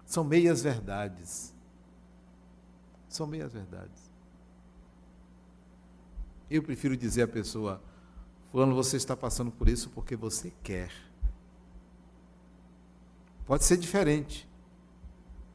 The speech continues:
Pode ser diferente. Quer fazer diferente. "Ah, mas será que tem algum espírito me perturbando?" E se tiver?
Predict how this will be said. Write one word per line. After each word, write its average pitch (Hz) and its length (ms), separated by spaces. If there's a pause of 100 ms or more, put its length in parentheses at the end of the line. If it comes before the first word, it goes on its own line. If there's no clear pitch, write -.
(560)
Pode - 200
ser 117 120
diferente. 82 600 (540)
Quer 185 220
fazer 170 320
diferente. 165 680 (3250)
"Ah, 202 120
mas 196 200
será 202 280
que 208 140
tem 175 140
algum 147 200
espírito 147 520
me 127 80
perturbando?" 127 540
E 254 120
se 214 160
tiver? 98 540